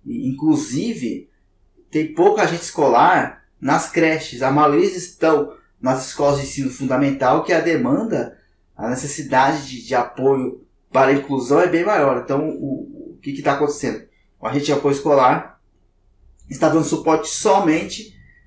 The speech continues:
para a educação especial e, e, e não está trabalhando com os demais alunos. Isso vai contra o, a descrição do cargo. Não é isso que, que na descrição do cargo fala.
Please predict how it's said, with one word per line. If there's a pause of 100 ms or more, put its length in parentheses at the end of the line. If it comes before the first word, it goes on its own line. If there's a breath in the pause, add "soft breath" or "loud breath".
(220 soft breath)
para
a
educação
especial (540 soft breath)
e,
e,
e
não
está
trabalhando
com
os
demais
alunos. (840)
Isso
vai (100)
contra (600)
o,
a
descrição
do
cargo.
Não
é
isso
que,
que
na
descrição
do
cargo
fala.